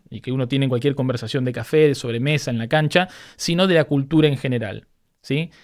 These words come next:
Eh, para la pervivencia de conocimientos, hábitos, prácticas y demás. Eh, y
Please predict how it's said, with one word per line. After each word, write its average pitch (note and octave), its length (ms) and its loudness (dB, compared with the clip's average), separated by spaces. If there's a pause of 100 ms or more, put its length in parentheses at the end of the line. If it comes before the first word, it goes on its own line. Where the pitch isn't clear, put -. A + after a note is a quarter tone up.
(260)
Eh, A#2+ 460 -4
para B2 140 0
la B2 140 0
pervivencia D3 680 2
de B2+ 360 -2
conocimientos, C#3 920 -2
hábitos, C#3 560 2
prácticas C#3+ 840 -2 (160)
y C3 80 -2
demás. B2+ 420 -4 (560)
Eh, D3+ 800 6
y D#3 720 2